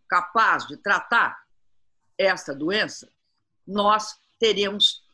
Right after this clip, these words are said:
só essa forma de lidar com ela. Primeiro, porque, caso contrário,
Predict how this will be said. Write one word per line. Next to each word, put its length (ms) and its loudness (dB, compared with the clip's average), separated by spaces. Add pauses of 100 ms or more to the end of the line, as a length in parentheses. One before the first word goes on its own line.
só 320 2
essa 380 0
forma 580 -4 (500)
de 140 -14
lidar 560 -6
com 160 -8
ela. 320 -10 (120)
Primeiro, 720 -2
porque, 640 -6
caso 400 0
contrário, 640 -8